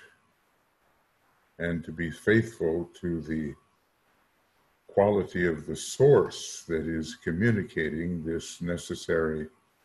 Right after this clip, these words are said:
knowledge. Once Alice Bailey, um, talked about why it had been possible for her to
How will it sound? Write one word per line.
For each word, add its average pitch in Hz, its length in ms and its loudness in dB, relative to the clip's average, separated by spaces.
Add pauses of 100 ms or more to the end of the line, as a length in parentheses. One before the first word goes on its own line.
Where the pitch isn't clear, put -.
(540)
knowledge. 85 380 -2 (2500)
Once 98 340 2
Alice 90 400 2
Bailey, 85 680 0
um, 76 520 -4 (1120)
talked 95 280 2
about 82 280 2
why 85 300 4
it 82 240 0
had 82 240 -2
been 76 240 -6 (760)
possible 87 800 -4
for 87 300 0
her 90 240 -2
to 78 460 -6